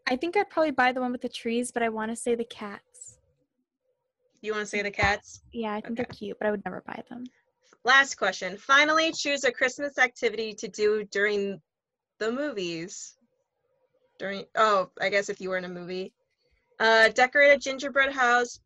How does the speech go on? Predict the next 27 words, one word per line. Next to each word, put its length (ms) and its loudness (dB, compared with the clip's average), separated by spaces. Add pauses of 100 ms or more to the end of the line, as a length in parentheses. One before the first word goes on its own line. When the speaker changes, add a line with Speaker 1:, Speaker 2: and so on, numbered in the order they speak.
(160)
Speaker 2:
wrap 280 0
Christmas 440 -6
presents, 540 -4
decorate 440 -4
the 80 -6
Christmas 460 -6
tree, 260 -6
or 160 -2 (120)
bake 240 0
Christmas 420 -8
cookies. 760 -12 (760)
Speaker 1:
I'm 240 2
really 300 2
f-, 520 -8
good 200 -4
at 160 -8
wrapping 340 -4
Christmas 440 -4
presents, 440 -2
but 100 6
I'd 100 6
say 120 6
decorate 380 2
the 80 -6
Christmas 480 -12
tree. 280 -18 (440)
Speaker 2:
Okay, 240 -8